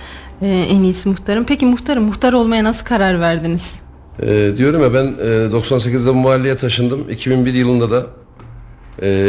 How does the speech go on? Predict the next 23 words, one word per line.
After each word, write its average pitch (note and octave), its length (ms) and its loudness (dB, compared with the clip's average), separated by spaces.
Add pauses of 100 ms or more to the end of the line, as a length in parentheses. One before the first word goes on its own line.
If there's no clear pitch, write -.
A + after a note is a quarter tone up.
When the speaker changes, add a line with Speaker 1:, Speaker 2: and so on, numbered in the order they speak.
Speaker 2:
erkek G#2+ 260 -2
kuaförü A2 380 2
olarak A2 260 2 (260)
Speaker 1:
Evet. F#3 120 -8
Speaker 2:
çalışmaya G#2+ 420 0
başladım. D#2+ 400 -2
Speaker 1:
Hı F#3+ 200 -10
hı. F3+ 40 -8 (640)
Speaker 2:
İki B2 180 -2
bin C#3 120 2
beş C#3+ 180 0
yılında B2+ 200 0
kendi B2 220 -2
iş A#2 140 -4
yerimi A#2+ 220 2
açtım. - 260 -4 (1080)
Mahallenin C3 600 2
en C#3 140 -2
eski B2+ 280 0
esnaflarından A2+ 720 2
biriyim. F#2+ 280 -2
Speaker 1:
Hı - 40 -12
hı. G2+ 160 -12